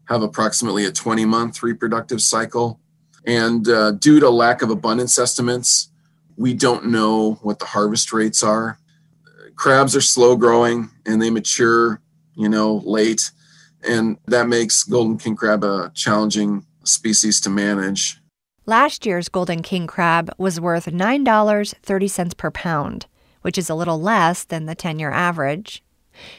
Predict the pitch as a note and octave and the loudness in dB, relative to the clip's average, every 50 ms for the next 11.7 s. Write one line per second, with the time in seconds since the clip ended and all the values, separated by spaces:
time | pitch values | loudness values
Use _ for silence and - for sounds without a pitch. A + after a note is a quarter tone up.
0 | _ _ - F3+ F#3 F#3+ F#3+ F3+ F#3+ E3+ E3+ E3 E3+ E3 D#3 - - - - B3 | _ _ -4 0 2 2 2 2 -2 -2 0 0 0 0 -2 -6 -8 -2 0 2
1 | F#3 G3 G#3+ - - E3 E3 D#3+ D#3+ - E3+ E3+ F3 F3 F3 F3 D#3+ D3+ - - | 2 2 0 -4 -8 -8 -8 -6 -4 -2 0 0 0 0 0 -2 -2 -4 -4 -4
2 | - A3+ A#3+ C4+ - C4 B3 B3 B3 G#3+ - - F#3+ F3+ F3 - - E3 D#3+ - | -2 -2 -2 -2 -2 -2 -4 -2 -4 -4 -4 -6 -6 -6 -6 -6 -8 -10 -6 -4
3 | - D3 D#3 D#3+ E3+ D#3+ E3+ F3 F#3 G#3 G#3+ A3 G#3 F3 D#3+ - D3+ - E3+ F#3+ | -4 -4 -4 -4 -4 -4 0 0 2 2 0 -2 -2 -4 -6 -6 -4 0 0 2
4 | F#3+ E3+ E3 E3 - - - - _ _ - - - - - _ - A#3+ C4 B3+ | 4 2 2 0 -2 -10 -20 -20 _ _ -20 -20 -20 -20 -16 _ -8 -4 -4 -4
5 | A#3 C4 B3 C#4 D#4 - - D#4 C#4+ A3 G3 G3 A#3 A3 G3+ F3+ E3 E3 D#3+ D#3 | -2 0 0 0 0 0 -2 -4 -2 2 2 2 2 2 0 0 0 -2 -2 -2
6 | E3 - - F#3 E3 E3+ E3+ D3+ - F#3 F#3 F#3 E3+ E3 D#3+ D#3 - - _ _ | -4 -4 -4 -4 -4 -2 0 0 2 2 2 2 2 0 -2 -2 -6 -10 _ _
7 | - E3 D#3 - - - C4 C4 B3 B3 G#3 - F#3+ F#3 - - F3 D#3+ E3 E3 | -10 -10 -10 -8 -6 -4 -2 -2 -2 -2 0 0 -2 -2 -2 -4 -4 -4 -4 -4
8 | D#3+ D#3 D#3 E3 D#3+ F3 F#3+ F3 D#3+ C#3 - A#2 G2+ - - - - _ _ _ | -4 -4 -2 0 2 2 2 2 2 -2 -4 -6 -8 -12 -14 -16 -18 _ _ _
9 | _ _ _ _ _ _ _ _ _ - - - - - - _ _ - A3 A3 | _ _ _ _ _ _ _ _ _ -20 -20 -20 -20 -20 -20 _ _ -2 -2 0
10 | G#3+ G#3 G3+ F#3+ F#3 F3+ F3+ E3+ F#3 F3+ G#3 A#3+ A#3 G#3 - F#3 E3+ E3 D#3 D#3 | 0 0 0 0 0 -2 -2 0 2 2 2 2 2 0 -2 -4 -4 -4 -4 -4
11 | D#3+ - - D#3+ E3 - - D#3 F#3 F#3 F3+ F3 - - | -4 -6 -6 -10 -10 -10 -6 -2 0 0 0 0 -4 -8